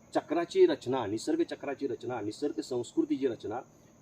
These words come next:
अशी आपल्याला पाहायला मिळते. याच्यावर असं खूप बोलण्यासारखं आहे. व्हिडिओ अगदी मोठा झाला आहे म्हणून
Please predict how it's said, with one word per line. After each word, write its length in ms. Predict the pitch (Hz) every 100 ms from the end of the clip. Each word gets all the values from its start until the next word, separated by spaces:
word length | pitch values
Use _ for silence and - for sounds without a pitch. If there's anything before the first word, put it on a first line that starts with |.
| -
अशी 200 | - 143
आपल्याला 260 | - 135
पाहायला 380 | - 117 104 107
मिळते. 320 | 98 92 - - - - -
याच्यावर 380 | - - 147 151
असं 180 | 156 151 -
खूप 320 | 165 175 151
बोलण्यासारखं 500 | 135 127 131 127 117
आहे. 160 | 113 135
व्हिडिओ 240 | 120 131
अगदी 180 | 127 139
मोठा 360 | 127 107 -
झाला 200 | 165 107
आहे 100 | 127 - - - - 113
म्हणून 220 | 123